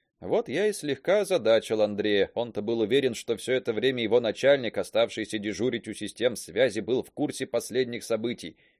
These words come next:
спросив: «Тебе известно, как обстоят дела на нашей юго-восточной границе?» Увидев его удивлённые глаза, я добавил: «А то, видишь, я тут прикорнул на несколько минут, а сам понимаешь, сейчас каждое мгновение нужно отслеживать».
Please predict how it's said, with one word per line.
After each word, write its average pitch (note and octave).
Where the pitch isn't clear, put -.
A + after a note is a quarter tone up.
спросив: -
«Тебе C3+
известно, C3+
как D#3
обстоят C3
дела C3
на A#2+
нашей B2
юго-восточной A#2
границе?» A2
Увидев D#3+
его C#3
удивлённые C3+
глаза, A#2+
я A#2+
добавил: G#2+
«А A2+
то, B2+
видишь, B2+
я B2+
тут B2+
прикорнул C3+
на C#3
несколько A2+
минут, G2
а E2
сам D#3+
понимаешь, G2+
сейчас A#2
каждое B2+
мгновение B2+
нужно G#2+
отслеживать». G2